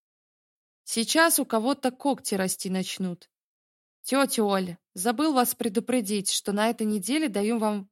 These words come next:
выходные. Я отмечаю, что с женщиной он старается разговаривать вежливо". "Макар, ну как же так?" Раздаётся добрый голос.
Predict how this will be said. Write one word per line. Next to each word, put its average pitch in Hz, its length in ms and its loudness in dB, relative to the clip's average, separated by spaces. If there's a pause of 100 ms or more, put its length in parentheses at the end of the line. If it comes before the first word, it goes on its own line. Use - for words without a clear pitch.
выходные. 196 840 -2 (720)
Я 247 200 6
отмечаю, 269 600 2
что - 240 -2
с 196 40 -2
женщиной 220 640 0
он 196 140 -4
старается 214 560 -2
разговаривать 196 680 -2
вежливо". 175 640 -4 (840)
"Макар, 254 480 2
ну 214 120 -2
как 262 220 -2
же 220 140 -4
так?" 226 420 -2 (560)
Раздаётся 226 640 0
добрый 240 320 0
голос. 190 560 -4